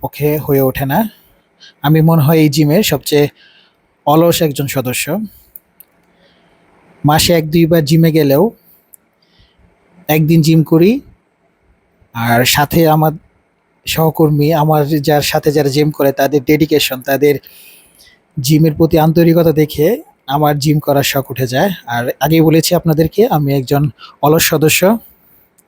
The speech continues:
একদিন সময় করতে পারলে পরের দিন ওই সময়ে জিমে আর যাওয়া হয় না, আর একদিন মিস হলে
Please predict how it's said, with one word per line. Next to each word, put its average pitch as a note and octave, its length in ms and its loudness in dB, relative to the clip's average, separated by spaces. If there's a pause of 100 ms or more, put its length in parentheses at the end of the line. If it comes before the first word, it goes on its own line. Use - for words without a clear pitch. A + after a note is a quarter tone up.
(720)
একদিন D#3+ 360 2
সময় E3+ 320 2
করতে E3 260 0
পারলে E3 440 2 (480)
পরের E3 240 2
দিন E3+ 180 2
ওই E3 140 4
সময়ে E3 460 2 (960)
জিমে D#3 300 2
আর D3+ 60 2
যাওয়া D3 240 2
হয় C3 160 -2
না, F#3 240 0 (360)
আর B2 120 -4
একদিন D#3 340 2
মিস D#3+ 220 2
হলে G3+ 280 2